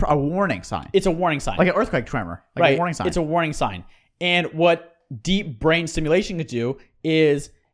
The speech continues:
Speaker 2: it sends a reverse shockwave into your brain. So it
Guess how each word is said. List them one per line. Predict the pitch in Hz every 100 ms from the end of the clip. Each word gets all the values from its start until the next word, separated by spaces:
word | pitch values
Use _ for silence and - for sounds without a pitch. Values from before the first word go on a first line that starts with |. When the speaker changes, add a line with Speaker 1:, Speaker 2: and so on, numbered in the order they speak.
| -
Speaker 2:
it | 156 -
sends | 175 175 180 -
a | 151 143
reverse | 135 127 139 107 139 180
shockwave | - 165 185 131 95 98 _ -
into | 151 139 143
your | 135
brain. | 117 123 190
So |
it | 165